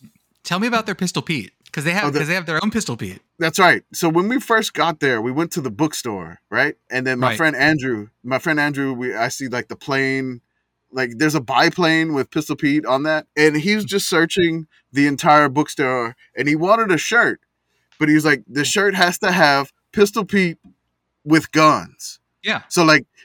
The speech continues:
Speaker 2: just not this face. He's gotta have the guns too. So Pistol
Speaker 1: Mm-hmm.
Speaker 2: Pete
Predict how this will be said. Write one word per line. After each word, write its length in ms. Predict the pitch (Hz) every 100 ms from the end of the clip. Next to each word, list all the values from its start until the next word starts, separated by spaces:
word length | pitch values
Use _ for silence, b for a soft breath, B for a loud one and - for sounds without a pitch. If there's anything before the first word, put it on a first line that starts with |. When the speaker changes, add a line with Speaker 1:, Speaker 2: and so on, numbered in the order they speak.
| b
Speaker 2:
just 180 | 160 180
not 240 | 214 247
this 180 | 262 233
face. 400 | 277 247 - -
He's 140 | 175 156
gotta 200 | 190 202
have 180 | 220 202
the 60 |
guns 340 | 190 220 208 202
too. 240 | 254 139
So 180 | 87 127
Pistol 360 | - 220 214 240
Speaker 1:
Mm-hmm. 120 | 151
Speaker 2:
Pete 200 | 220 202